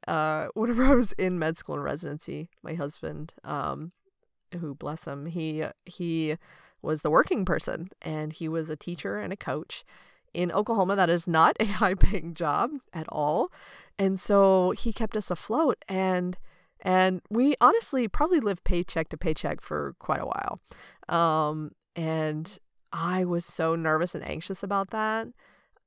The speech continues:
I just didn't, like, I wanted to, like, be like an ostrich and stick my head in the sand,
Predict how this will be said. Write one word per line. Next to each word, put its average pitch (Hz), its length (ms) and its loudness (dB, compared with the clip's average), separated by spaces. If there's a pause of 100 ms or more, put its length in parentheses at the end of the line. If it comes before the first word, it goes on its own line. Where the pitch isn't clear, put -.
(240)
I 160 220 -2
just 170 240 -6
didn't, 156 380 -8
like, 156 140 -6
I 160 80 -2
wanted 170 280 0
to, 165 80 0
like, 151 340 0
be 156 160 0
like 156 160 0
an - 80 -8
ostrich 156 400 -2
and 151 100 -8
stick - 260 -8
my 135 120 -8
head 139 180 -8
in 131 80 -8
the 135 80 -8
sand, 196 540 -8